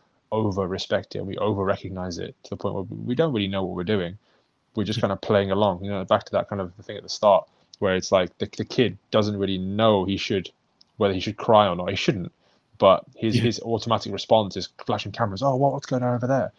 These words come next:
Speaker 1: So we have this, like, downloaded response to The Rock where it's just like, "Oh, wow,
Speaker 2: Yeah.
Speaker 1: like, like, like, like." And, uh, that's, that's just programming.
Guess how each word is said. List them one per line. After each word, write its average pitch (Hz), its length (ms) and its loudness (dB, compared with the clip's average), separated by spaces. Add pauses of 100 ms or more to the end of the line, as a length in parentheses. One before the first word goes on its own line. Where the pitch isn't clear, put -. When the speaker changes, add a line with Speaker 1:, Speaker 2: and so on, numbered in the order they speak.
(260)
Speaker 1:
So 104 120 -4
we 101 100 -4
have 107 200 4
this, 107 200 -2
like, 107 200 -2
downloaded 101 520 2
response 104 440 0
to - 140 -6
The 95 80 -4
Rock 95 480 2
where 92 140 -6
it's 95 120 -10
just - 100 -10
like, - 100 -4
"Oh, 95 100 0
wow, 95 280 2
Speaker 2:
Yeah. 117 80 -2
Speaker 1:
like, - 160 -12
like, 90 320 -6 (120)
like, 90 440 -2
like." 92 360 -4 (360)
And, 101 280 -4
uh, 92 440 2
that's, 117 260 4
that's 120 240 2
just - 180 -8
programming. 120 420 0